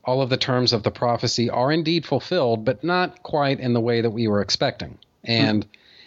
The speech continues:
Speaker 1: it's, I must say, you know, for as,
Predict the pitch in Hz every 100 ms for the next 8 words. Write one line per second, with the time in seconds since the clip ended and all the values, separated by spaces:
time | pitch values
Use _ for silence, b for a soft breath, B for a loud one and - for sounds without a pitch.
0 | B - 147 - - - _ _ _ _
1 | _ _ B B 151 160 151 - 147 120
2 | 135 120 - 143 123